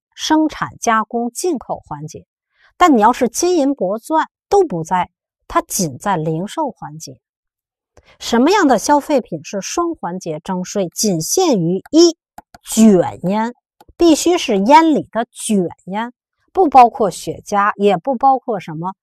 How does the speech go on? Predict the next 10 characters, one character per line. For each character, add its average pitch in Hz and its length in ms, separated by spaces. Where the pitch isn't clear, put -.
这 180 160
个， 156 360
呃， 165 560
烟 269 200
丝， 269 380
一 254 180
定 339 160
是 226 220
卷 147 420
烟 233 280